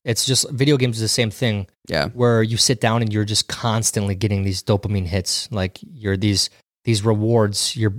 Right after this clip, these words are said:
Speaker 1: you're rewarding your brain by playing these addictive games. Um, same thing happens when you watch Netflix or T V. You get those dopamine hits.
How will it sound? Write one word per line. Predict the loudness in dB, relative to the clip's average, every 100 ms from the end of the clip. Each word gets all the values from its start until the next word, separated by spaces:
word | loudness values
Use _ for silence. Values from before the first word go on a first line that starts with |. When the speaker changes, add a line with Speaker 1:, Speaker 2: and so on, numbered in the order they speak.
| -8
Speaker 1:
you're | -2 0
rewarding | 4 4 4 2
your | 0
brain | 2 2 2 2 -2 -6 _ _ _ _ _ -2
by | 0
playing | 2 2 2
these | 4 2 2 -2 -10 -6
addictive | -2 0 0 -2 0
games. | 2 2 0 -4 -6 _ _ _ _ _ -6
Um, | -2 0 0 -2 -4 -8 _ _ _ _ _ _ 0
same | 2 2
thing | 2 2
happens | 2 2 2
when | 2
you | 2
watch | 2 0
Netflix | -2 -2 -6 -4 -4
or | -2
T | 0 2
V. | 2 0
You | 0 -4 0
get | 0 0
those | -2 0
dopamine | 0 -2 -2 -4
hits. | -6 -6 -12